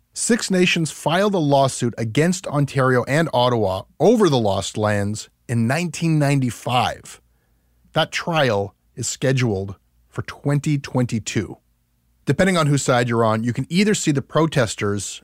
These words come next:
as superseding that court process through force by deciding to occupy fourteen ninety-two Landback Lane, or you can make that exact same charge against Foxgate for pushing into contested land with a housing development project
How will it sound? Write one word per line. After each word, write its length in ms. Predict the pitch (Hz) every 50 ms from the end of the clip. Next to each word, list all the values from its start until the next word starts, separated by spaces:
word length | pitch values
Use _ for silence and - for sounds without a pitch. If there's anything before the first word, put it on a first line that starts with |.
| _ -
as 140 | 123 123 -
superseding 880 | - - - 196 185 - 180 147 - - - - 208 226 220 220 190 165
that 240 | 165 156 - _
court 280 | - - 196 202 160 -
process 680 | - 123 117 110 - - 117 110 104 - - - - _ _ _
through 240 | - - 151 139
force 720 | - - - - - 254 214 151 127 131 - - - - _ _ _ - - _ -
by 100 | 131 131
deciding 380 | 127 131 - - 165 165 160 135
to 120 | - - -
occupy 480 | 175 190 214 - 190 151 - 139 131 113
fourteen 380 | - - 127 123 - 131 127
ninety-two 400 | 123 117 120 120 117 - - 123
Landback 420 | 117 117 113 113 113 110 104 - -
Lane, 380 | 110 101 101 101 117 143 139 _ _ _ _ _ _ - - _ _ _ _ -
or 460 | - 214 240 262 277 302 330 - _ _ -
you 120 | 147 190
can 160 | 190 240 214
make 200 | 208 220 226 214
that 140 | - 220 214
exact 460 | 196 165 151 147 160 233 220 226 -
same 340 | - - - 214 220 220 202 -
charge 440 | - - 202 190 196 190 175 - -
against 360 | 147 139 170 170 165 - -
Foxgate 760 | - - - 220 226 226 - - - - 117 104 107 107 - - _ _ _ _ _ _
for 120 | - - 135
pushing 540 | - - - 196 202 - - 202 185 170 - -
into 320 | 202 226 226 226 240 220
contested 560 | - - 190 - - 165 147 - - 160 131
land 320 | 123 117 113 113 110 110 110
with 120 | 110 101
a 40 | 95
housing 400 | - - 156 175 202 196 196 180
development 440 | 160 139 135 127 117 120 123 110 113
project 480 | - 110 110 113 110 117 117 113 -